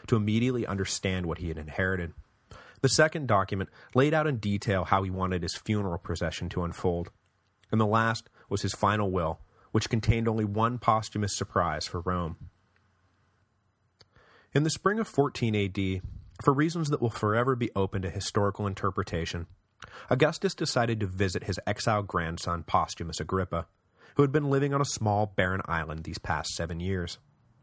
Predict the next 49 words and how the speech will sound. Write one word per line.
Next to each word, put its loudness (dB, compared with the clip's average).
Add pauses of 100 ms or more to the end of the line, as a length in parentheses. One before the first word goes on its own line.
(880)
Explanations 2
for 0
the 2
visit 0 (420)
range 4
from 0
Augustus 2
needing 0
to -2
take -2
stock 2
of -8
the -4
boy -2
to -2
see 2
if -4
he 0
was -2
fit -2
to -4
return -4
to -6
society, -2 (460)
to 8
Augustus 0
needing -2
to -10
take -4
stock 2
of -8
the -2
boy -2 (280)
to 0
see 2
if -2
he -2
had -2
any 0
plans -4
to -6
overthrow -2
Tiberius -2
once -6
the -4
old -4
man -6
was -8
dead, 0